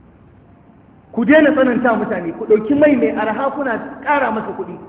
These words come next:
don ku tsananta. Me za ku samu? Arzikin da Allah ya ba ku bai ishe ku ba?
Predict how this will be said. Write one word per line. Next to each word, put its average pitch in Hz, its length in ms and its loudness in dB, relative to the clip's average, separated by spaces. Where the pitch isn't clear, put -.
don 269 180 6
ku 247 80 -4
tsananta. 220 400 -4
Me 262 140 0
za 311 100 2
ku 285 180 -4
samu? 254 300 -4
Arzikin 302 400 0
da 294 100 -2
Allah 277 160 -4
ya 262 80 -2
ba 269 140 0
ku 277 100 -6
bai 285 80 0
ishe 330 100 -6
ku 302 80 -6
ba? 330 400 -2